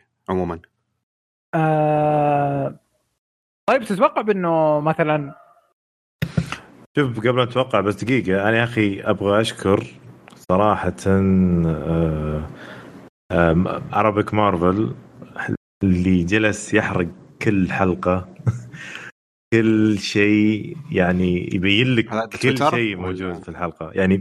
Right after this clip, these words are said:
Speaker 3: مرة، مرة صراحة أشكره. ال-،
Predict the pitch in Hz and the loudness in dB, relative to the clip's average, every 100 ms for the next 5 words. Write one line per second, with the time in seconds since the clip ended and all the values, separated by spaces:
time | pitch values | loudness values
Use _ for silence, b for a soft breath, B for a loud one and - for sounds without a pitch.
0 | 95 107 110 113 104 101 101 104 95 95 | -2 -4 0 2 2 2 2 2 0 0
1 | 107 98 95 101 101 101 107 104 107 b | 0 0 -2 -2 0 0 0 2 0 b
2 | b b b b b 101 92 95 92 92 | b b b b b 0 2 4 4 4
3 | 92 90 92 | 4 4 2